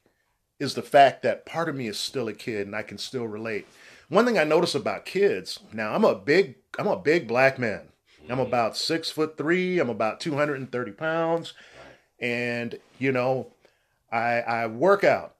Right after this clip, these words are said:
Speaker 1: not to, not to say anything. So I'm a big guy.
Speaker 2: Right.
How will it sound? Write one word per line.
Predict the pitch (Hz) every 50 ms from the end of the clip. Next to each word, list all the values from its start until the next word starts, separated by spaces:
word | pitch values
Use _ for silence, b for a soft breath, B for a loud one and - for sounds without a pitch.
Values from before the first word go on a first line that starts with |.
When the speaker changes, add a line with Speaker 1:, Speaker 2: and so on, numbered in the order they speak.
| - -
Speaker 1:
not | - 131 147 170 180 175 -
to, | 160 156 147 110 95 - -
not | 123 160 185 180 -
to | 156
say | 135 - 180 160 151
anything. | 143 135 123 - 131 117 113
So | 110 - 147
I'm | 151 180 190 165
a | 135 117
big | 107 - 156 156 165 160 - 123
guy. | 147 123 107 92 90 - - _ _
Speaker 2:
Right. | - - - -